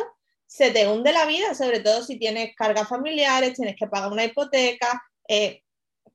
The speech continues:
tú lo que te centras es en sobrevivir, cómo voy a conseguir el siguiente trabajo, Dios mío,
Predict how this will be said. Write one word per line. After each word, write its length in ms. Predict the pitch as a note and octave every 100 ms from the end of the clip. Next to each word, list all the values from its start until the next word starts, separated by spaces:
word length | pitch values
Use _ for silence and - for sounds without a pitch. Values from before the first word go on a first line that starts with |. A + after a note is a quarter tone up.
| _
tú 160 | A#3 B3
lo 100 | B3
que 80 | B3+
te 120 | C4
centras 340 | C4+ C4+ C4+ D4
es 160 | E4 -
en 160 | C4 A3+
sobrevivir, 880 | A#3 A3 G3+ F#3+ F#3 G3+ C#4 E4+ -
cómo 260 | B3 A#3+ A#3
voy 140 | A#3+
a 100 | A#3
conseguir 380 | A#3+ A#3+ B3 C#4
el 120 | C4
siguiente 420 | - G#3+ G#3 G#3 A3
trabajo, 500 | A#3 A#3 B3+ D#4 C#4+
Dios 180 | A#3+ G3+
mío, 340 | G#3 A#3